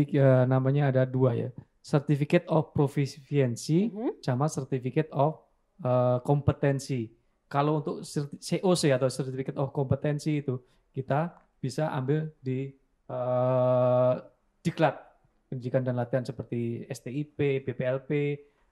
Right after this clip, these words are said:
Speaker 1: atau tempat yang lain. Sedangkan kalau untuk C O P atau Certificate of, eh, Proficiency itu kita bisa ambil di misalnya S T B juga, juga,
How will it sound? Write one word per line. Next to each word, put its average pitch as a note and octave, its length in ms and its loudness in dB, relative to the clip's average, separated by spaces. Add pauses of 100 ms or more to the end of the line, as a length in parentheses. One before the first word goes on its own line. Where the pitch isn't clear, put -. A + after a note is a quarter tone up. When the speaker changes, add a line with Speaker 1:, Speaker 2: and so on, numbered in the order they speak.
Speaker 1:
atau B2 320 -2
tempat B2+ 300 -2
yang B2 100 -4
lain. A#2+ 380 -4 (560)
Sedangkan B2 420 -4
kalau D3 320 -2
untuk - 480 -4 (160)
C D#3+ 300 -2
O F#3+ 180 0
P C#3 160 4
atau B2+ 240 -2
Certificate D3 400 -4
of, C#3 220 -4
eh, C#3+ 160 -2
Proficiency C#3+ 840 -2 (240)
itu D#3 160 0
kita D3 240 2
bisa C#3 240 -2
ambil D3 240 2
di D#3 300 0 (260)
misalnya C3+ 380 -4
S C3 100 -10
T C#3 80 0
B C3+ 80 2
juga, C#3+ 320 4
juga, C#3 380 2